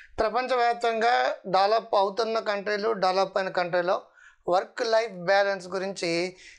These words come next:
ఎక్కువ మంది సైకాలజిస్టుల దగ్గర కౌన్సిలింగ్ తీసుకుంటున్నారు.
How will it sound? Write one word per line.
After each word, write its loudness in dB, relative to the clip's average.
ఎక్కువ -4
మంది -2
సైకాలజిస్టుల -2
దగ్గర 0
కౌన్సిలింగ్ -2
తీసుకుంటున్నారు. -4